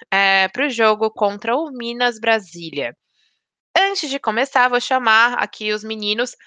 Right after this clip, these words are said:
elenco completinho no dia de hoje, então vamos começar já com os ois.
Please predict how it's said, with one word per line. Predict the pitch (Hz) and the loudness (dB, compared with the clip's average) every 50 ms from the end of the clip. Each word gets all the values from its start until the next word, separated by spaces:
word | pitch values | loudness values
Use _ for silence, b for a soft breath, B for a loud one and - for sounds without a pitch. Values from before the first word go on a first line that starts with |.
| b b b b b b _ _ _ | b b b b b b _ _ _
elenco | - 240 240 226 226 233 233 - 240 | 2 4 4 4 4 2 0 -4 -6
completinho | - - 262 302 403 - - 370 349 302 - - - 254 262 269 254 | -4 -2 -2 -2 -2 -4 -2 -2 -2 -2 -4 -8 -12 -10 -8 -8 -6
no | 226 220 208 | -6 -6 -4
dia | 185 196 202 196 | -2 -2 -2 -2
de | 190 180 180 175 | -2 -4 -4 -2
hoje, | 175 175 180 196 214 208 220 220 233 226 - _ _ _ _ _ _ _ - | 0 0 2 0 0 -2 -4 -8 -8 -10 -12 _ _ _ _ _ _ _ -14
então | 143 208 220 214 - 226 220 220 226 226 | -10 -10 -8 -4 0 2 4 4 4 2
vamos | 220 233 233 233 233 | 2 0 0 0 -4
começar | - - 240 233 220 214 - - 208 202 190 | -6 -6 -4 -4 -4 -4 0 0 2 2 2
já | 180 - 190 190 185 180 | 2 2 4 4 4 2
com | - - 190 180 175 | 2 -2 -4 -4 -4
os | 170 160 - - - _ - | -6 -8 -8 -10 -12 _ 0
ois. | 185 185 180 165 170 - - - - - - - | 2 4 4 2 0 -4 -10 -14 -16 -18 -18 -20